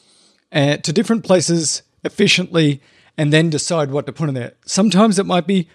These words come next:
put a train. Sometimes it might be individual pods. Sometimes it might be cars. So, uh, a lot of this is about, can you just dig the tunnel in a reasonably efficient manner? And they're trying to create tunnels,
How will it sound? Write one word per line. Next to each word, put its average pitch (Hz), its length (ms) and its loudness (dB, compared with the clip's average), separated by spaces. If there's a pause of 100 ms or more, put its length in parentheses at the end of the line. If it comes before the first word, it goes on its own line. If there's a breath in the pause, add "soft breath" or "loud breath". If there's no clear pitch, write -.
put 180 100 0
a 160 60 2
train. 131 460 -2
Sometimes 180 480 -2
it 175 80 -6
might 165 180 -2
be 175 240 -4
individual 160 380 0
pods. 131 320 -4
Sometimes 190 340 -2
it 196 60 -2
might 175 220 0
be 170 340 -4
cars. 120 420 -2 (440 loud breath)
So, 123 440 -2 (340)
uh, 117 140 -6
a 143 140 -2
lot 170 160 6
of 160 80 0
this 147 180 -2
is 135 100 -8
about, 120 420 -8
can 151 260 -2
you 143 80 -2
just 117 340 -8
dig 147 200 0
the 135 100 -4
tunnel 123 500 -4 (280 soft breath)
in 143 120 -4
a 127 80 -2
reasonably 135 460 0
efficient - 340 -6
manner? 151 300 -2
And 123 200 -6 (280 soft breath)
they're 151 420 6
trying 156 380 -2
to 123 100 -12
create 131 480 -4
tunnels, 131 560 -6